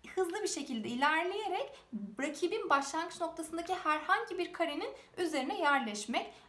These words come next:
En hızlı bir şekilde bunu başarabilen oyunu kazanmış oluyor. Tabii ki bunu yaparken de,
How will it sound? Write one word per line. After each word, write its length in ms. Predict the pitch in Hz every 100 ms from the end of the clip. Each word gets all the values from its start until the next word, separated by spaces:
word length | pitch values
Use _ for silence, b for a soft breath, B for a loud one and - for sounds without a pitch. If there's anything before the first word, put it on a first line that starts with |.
| -
En 180 | 440 415
hızlı 220 | 320 262
bir 60 |
şekilde 380 | - 254 247 247
bunu 200 | 359 339
başarabilen 540 | 339 339 254 226 320 415 B B
oyunu 320 | 359 359 427
kazanmış 520 | 370 320 285 254 -
oluyor. 280 | 214 208 294 508 -
Tabii 180 | 285
ki 160 | - 226
bunu 140 | 262
yaparken 720 | 285 285 339 320 320 262 226 226
de, 140 | 554